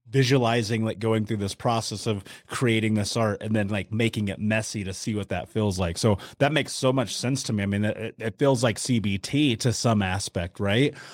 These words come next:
Um, I'm really curious for, for people who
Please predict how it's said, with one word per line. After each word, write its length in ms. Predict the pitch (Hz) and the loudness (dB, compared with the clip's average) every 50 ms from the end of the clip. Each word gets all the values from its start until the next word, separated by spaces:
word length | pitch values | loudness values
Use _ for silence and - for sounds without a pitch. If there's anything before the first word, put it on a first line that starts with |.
| - - - | -18 -6 0
Um, 280 | - 131 131 127 123 - | 2 2 2 2 0 -2
I'm 160 | - 143 143 147 | -2 0 0 2
really 180 | 156 190 208 165 | 2 2 0 -2
curious 640 | - - - 117 117 147 180 175 127 104 101 - - | -4 -4 -2 0 2 2 4 4 4 4 2 0 -2
for, 240 | - 139 127 120 | 0 2 0 0
for 180 | - - - 127 | 0 -2 -4 -2
people 360 | 113 147 151 147 - 165 147 | 0 0 0 2 0 0 0
who 400 | 123 139 139 139 135 135 127 123 | 0 -2 0 0 0 0 0 -2